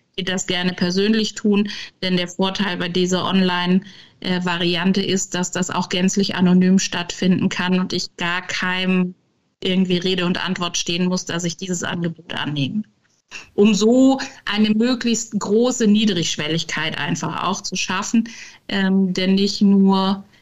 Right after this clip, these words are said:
in anderen Kulturen, sondern durchaus auch bei uns in Deutschland ist es ja verpönt zu sagen, dass man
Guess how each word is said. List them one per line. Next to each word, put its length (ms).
in 220
anderen 380
Kulturen, 600
sondern 300
durchaus 500
auch 260
bei 260
uns 260
in 140
Deutschland 600
ist 220
es 180
ja 180
verpönt 760
zu 140
sagen, 500
dass 300
man 280